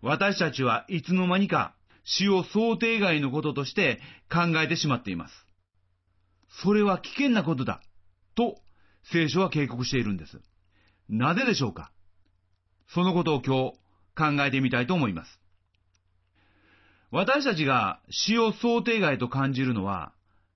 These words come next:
死のことを考えないようにしているからです。面白い映画を見ているとします。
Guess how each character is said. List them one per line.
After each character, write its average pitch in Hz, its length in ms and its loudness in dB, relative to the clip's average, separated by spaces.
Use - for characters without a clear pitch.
死 - 220 -2
の 226 140 2
こ 214 140 2
と 139 200 2
を 110 80 -2
考 185 220 0
え 208 100 0
な 151 140 2
い 123 60 2
よ 117 100 0
う 110 40 0
に 107 80 -2
し - 80 -8
て 117 80 -6
い 104 80 -2
る 98 80 -6
か 92 120 -12
ら 80 100 -12
で - 100 -18
す。 - 60 -20
面 214 240 4
白 214 280 2
い 147 80 0
映 151 140 0
画 123 100 2
を 110 60 -2
見 110 140 0
て 117 80 -2
い 107 80 0
る 101 80 -6
と 90 100 -10
し - 140 -12
ま 73 100 -12
す。 - 160 -20